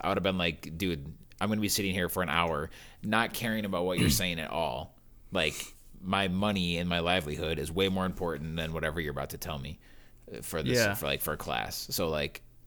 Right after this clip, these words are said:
Speaker 1: I'll take the fail for the day or whatever it takes. Just, like, I'm, I'm outta here. Peace." But no, it didn't go like that at all. So
Speaker 2: Did you,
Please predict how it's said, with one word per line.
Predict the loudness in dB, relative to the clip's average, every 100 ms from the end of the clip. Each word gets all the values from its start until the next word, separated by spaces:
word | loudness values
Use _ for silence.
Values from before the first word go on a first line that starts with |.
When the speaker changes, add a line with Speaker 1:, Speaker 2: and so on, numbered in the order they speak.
| 0
Speaker 1:
I'll | 2
take | 2 0 0
the | 0 0 -2 -6 -10 -12
fail | -4 0 2 2 -2
for | -2 -2
the |
day | -2 0 0
or |
whatever | 0 0 0 -2
it | -6
takes. | -10 -10 -10
Just, | -10 -8
like, | -4
I'm, | -4 -4 -6
I'm | -6
outta | -6 -8
here. | -12 -14
Peace." | -14 -14 -16 -20 -20 -20 -6 4
But | 4 4
no, | -6 -10 -6
it | -4
didn't | -4
go | -4
like | -4
that | -4 -6
at | -8
all. | -14 -16 -16
So | -14 -6
Speaker 2:
Did | -4 0
you, | -2